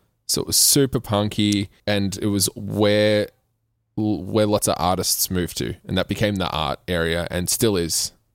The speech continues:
in a lot of ways. It's gentrified now, but that's the significance of S O thirty-six. And the whole time through it, it's got this speech where it's got a guy speaking in German about, uh,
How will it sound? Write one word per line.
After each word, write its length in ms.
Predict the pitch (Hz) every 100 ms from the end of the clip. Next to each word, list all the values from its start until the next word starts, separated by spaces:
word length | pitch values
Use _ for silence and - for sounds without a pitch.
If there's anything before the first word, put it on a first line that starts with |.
| _ -
in 120 | 90
a 40 |
lot 160 | 87 82
of 60 |
ways. 240 | 82 78 -
It's 200 | - -
gentrified 680 | 107 - 78 - - 69
now, 180 | 73 67 -
but 180 | 64 -
that's 320 | 104 107 104 -
the 220 | 110 107
significance 800 | - 104 101 104 110 - 90 -
of 100 | 90
S 160 | 95
O 80 | 85
thirty-six. 640 | - 80 - - - - - _ - - - - -
And 180 | 107 104
the 160 | 101
whole 460 | 92 - 117 127 135
time 260 | 131 110
through 280 | 104 - 110
it, 80 | 85
it's 120 | -
got 200 | - 110
this 120 | 98
speech 720 | - - - - 110 98 - -
where 220 | - 98 95
it's 120 | -
got 300 | - 92 - -
a 100 | 98
guy 240 | 98 95
speaking 480 | 95 - 92 92 92
in 100 | 90
German 420 | 101 92 90 87
about, 500 | - 82 80 80 - - -
uh, 520 | 78 82 92 87